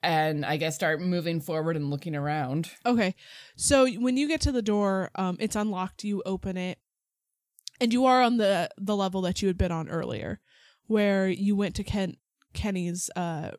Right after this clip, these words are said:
Speaker 2: room. But you're farther down the hall,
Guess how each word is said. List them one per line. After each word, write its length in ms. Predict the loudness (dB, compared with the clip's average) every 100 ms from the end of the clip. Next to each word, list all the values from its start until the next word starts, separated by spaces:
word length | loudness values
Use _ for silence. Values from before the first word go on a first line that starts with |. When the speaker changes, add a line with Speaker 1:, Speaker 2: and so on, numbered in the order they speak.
| -12 -14 -14 -18 -10
Speaker 2:
room. 320 | -4 -2 -2
But 140 | -2
you're 80 | -2
farther 420 | -2 2 2 4 2
down 360 | 0 0 2
the 100 | 0
hall, 640 | -4 -6 -4 -4 -6 -10